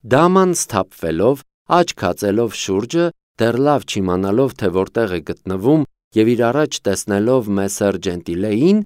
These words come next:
նրա մորը խնդրեց ասել, թե ինքն ինչպես է ընկել այստեղ, և Մեսսեր Ջենտիլեն հանգամանորեն պատմեց, թե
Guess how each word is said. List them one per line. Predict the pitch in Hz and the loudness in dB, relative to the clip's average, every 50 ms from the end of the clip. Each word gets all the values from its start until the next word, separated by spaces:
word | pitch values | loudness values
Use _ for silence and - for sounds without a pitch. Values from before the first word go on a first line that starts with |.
| _ _ _ _ _ - | _ _ _ _ _ -2
նրա | 170 170 170 175 | 2 2 4 4
մորը | 180 190 202 208 190 160 | 4 4 4 4 4 2
խնդրեց | - 151 135 131 131 151 143 127 | 0 -4 -6 -4 -4 -4 -4 -2
ասել, | 135 131 135 - - 214 220 202 - _ _ _ | -4 -4 -4 -2 0 0 0 -2 -4 _ _ _
թե | - - 156 - - | -6 -6 -4 -4 -2
ինքն | 139 156 170 165 - - 185 190 | 0 0 0 0 0 -4 -4 -4
ինչպես | 185 - - - 135 107 95 | -4 -4 -4 -4 -4 -4 -4
է | - 90 | -4 -6
ընկել | 85 82 82 80 87 85 85 | -6 -6 -6 -6 -4 -6 -6
այստեղ, | 85 82 82 - - - 85 82 85 78 - _ _ _ _ _ - | -6 -8 -10 -12 -10 -8 -8 -6 -6 -8 -10 _ _ _ _ _ 2
և | 117 127 117 - - | 4 4 4 2 -4
Մեսսեր | - 113 117 123 120 110 - - 123 117 104 | -4 -2 -2 0 0 -2 0 0 0 -2 -2
Ջենտիլեն | 101 117 123 135 131 131 185 196 208 196 147 120 113 | -2 -2 -2 -2 -2 0 0 2 2 2 2 0 0
հանգամանորեն | 120 127 127 120 123 123 117 117 117 113 117 117 120 151 165 175 | -2 -2 -2 -2 -2 -2 -2 -2 -2 -2 -2 -2 -2 -2 -4 -4
պատմեց, | 170 - 175 175 175 175 185 185 165 131 - - _ _ _ _ | -2 -2 -2 -2 -2 -2 0 0 0 0 -2 -8 _ _ _ _
թե | _ - 92 | _ -6 -4